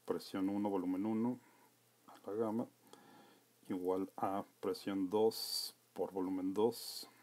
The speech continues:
a la gamma. Entonces acá tenemos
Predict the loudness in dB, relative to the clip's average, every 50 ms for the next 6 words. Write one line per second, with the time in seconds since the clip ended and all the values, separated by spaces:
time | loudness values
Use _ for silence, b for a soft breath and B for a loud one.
0 | B B B B B B B B B B B _ _ b b b b b b b
1 | b b b b b b b b b b b b b b b _ _ _ -4 -2
2 | -2 -2 -4 -4 -10 B B B B B B B B B B B B B B _
3 | _ _ _ _ B B B B B B B B B B B B B _ _ _
4 | _ -18 _ -4 -2 -2 -2 -2 -2 0 0 2 2 2 0 0 -2 -4 -6 -6